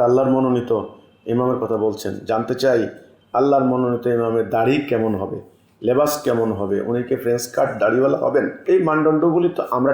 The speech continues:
ঠিক করেছি। আমি কিন্তু আমার আলোচনার অতীতে বলে এসেছি যে আল্লাহর মনোনীত ইমাম যিনি হবেন, আল্লাহ যাকে পছন্দ করবেন, আল্লাহ বলেছেন কাকে আমি হেদায়েত দিব,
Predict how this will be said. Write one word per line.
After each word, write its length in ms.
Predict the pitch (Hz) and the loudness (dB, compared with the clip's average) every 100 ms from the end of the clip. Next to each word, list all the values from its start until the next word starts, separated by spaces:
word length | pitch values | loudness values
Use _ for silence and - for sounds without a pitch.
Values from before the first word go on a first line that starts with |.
| - | -2
ঠিক 100 | 127 107 | -4 -6
করেছি। 280 | 85 - - _ _ _ _ _ - | -6 -10 -18 _ _ _ _ _ -4
আমি 140 | 131 156 | -2 0
কিন্তু 160 | 165 165 | 0 0
আমার 120 | 143 131 | 2 2
আলোচনার 360 | 131 123 120 113 - | 2 0 0 -2 -2
অতীতে 240 | 120 - 98 | -6 -6 -4
বলে 140 | 107 110 | -2 -2
এসেছি 260 | 101 - - - - - _ 87 | -4 -10 -14 -14 -18 -20 _ -6
যে 80 | 104 110 | -2 2
আল্লাহর 220 | 135 143 | 2 2
মনোনীত 320 | 147 143 147 135 117 | 0 2 0 0 0
ইমাম 160 | 135 143 | 2 2
যিনি 160 | 151 151 | 2 2
হবেন, 200 | 139 160 - - - _ _ _ - | 0 -2 -4 -12 -20 _ _ _ -4
আল্লাহ 220 | 120 123 110 | 0 2 0
যাকে 140 | 107 117 | -4 -6
পছন্দ 260 | 113 143 156 160 | -4 0 0 2
করবেন, 220 | 165 165 170 - - _ _ 107 | 0 0 -4 -10 -20 _ _ -2
আল্লাহ 220 | 117 113 113 | 0 2 0
বলেছেন 260 | 117 120 113 | 0 -2 -6
কাকে 180 | 117 165 170 | -6 -2 0
আমি 100 | 170 151 | 0 0
হেদায়েত 280 | 139 139 131 | 2 2 2
দিব, 100 | 123 | 0